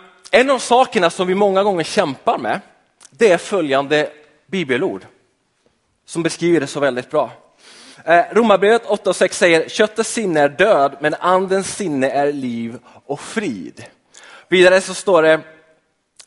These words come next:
ehm, en annan text: "Anden är villig, men köttet är svag." Vad är det vi talar om här? Eh, är det någon som har velat ha någonting så väldigt mycket? Så här.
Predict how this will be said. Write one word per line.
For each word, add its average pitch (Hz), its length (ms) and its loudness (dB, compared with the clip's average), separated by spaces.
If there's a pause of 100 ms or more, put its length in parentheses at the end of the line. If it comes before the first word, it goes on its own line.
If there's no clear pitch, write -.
ehm, 139 400 -2 (220)
en 151 120 -4
annan 147 420 0
text: - 300 -6
"Anden 175 300 0
är 175 60 0
villig, 147 580 -4
men 143 160 -8
köttet - 460 -10
är 120 60 -4
svag." 127 260 -6
Vad 143 80 -14
är 185 40 -4
det 180 40 -6
vi 151 160 -12
talar 139 240 -8
om 127 120 -10
här? 147 240 -4 (680)
Eh, 156 320 2 (260)
är 180 100 2
det 190 60 2
någon 208 220 0
som 202 160 -8
har 196 80 0
velat 170 260 0
ha 202 300 -2
någonting 135 400 -10
så 113 240 -10
väldigt 107 580 -10
mycket? - 380 -16 (640)
Så - 80 -14
här. - 220 -18